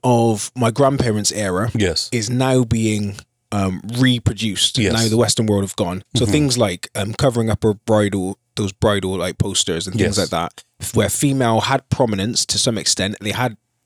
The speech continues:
Speaker 1: to some extent, um, a way of life
Speaker 2: Yes.
Speaker 1: for the last few years. Again, this is just a narrative we're being told. Um,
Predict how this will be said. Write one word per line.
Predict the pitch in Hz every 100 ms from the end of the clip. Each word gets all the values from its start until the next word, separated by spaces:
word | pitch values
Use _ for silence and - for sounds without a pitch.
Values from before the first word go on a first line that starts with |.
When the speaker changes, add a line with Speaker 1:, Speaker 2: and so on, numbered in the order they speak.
| -
Speaker 1:
to | -
some | - 110
extent, | - 107
um, | 95 98 95 -
a | 90
way | 101 110
of | 95 110
life | 98 120 - -
Speaker 2:
Yes. | 110 87 - - -
Speaker 1:
for |
the | 104
last | 104 98 -
few | 120 107
years. | 92 95 131 - _ _ -
Again, | - 101
this | 98
is | 104
just | 98 104
a |
narrative | 104 98 98 101
we're |
being | 101 98 95
told. | 90 - _ _ _ -
Um, | 104 98 92